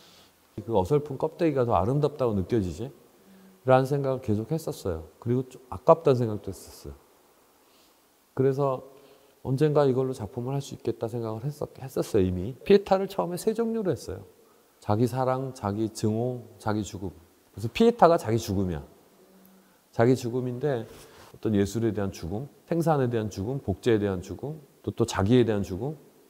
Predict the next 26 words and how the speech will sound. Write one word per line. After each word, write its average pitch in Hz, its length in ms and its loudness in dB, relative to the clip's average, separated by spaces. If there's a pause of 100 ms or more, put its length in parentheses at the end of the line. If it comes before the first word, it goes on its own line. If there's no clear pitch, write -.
(420)
여기서 185 220 10
나왔으니까. 104 640 6 (1800)
뭐, 101 340 -8 (300)
또 117 100 -2
자기가 117 380 6
죽은, 113 440 -2 (1300)
죽은 127 300 4
자기가 104 320 2
<laughs> - 0 -
자기를 95 340 4
바라보고 101 500 6
있고 101 180 -4
막 104 120 0
이런 110 200 4
생각들, 98 440 -2
막 - 200 -6
복잡한. 123 520 6 (640)
뭐니 160 260 6
뭐니 175 240 2
해도 151 100 -6 (180)
애정 147 240 0
같아요, 95 540 -8
애정. 95 320 -6 (720)
애정이 156 320 4
있어야 131 380 -2
보이고. 98 600 -6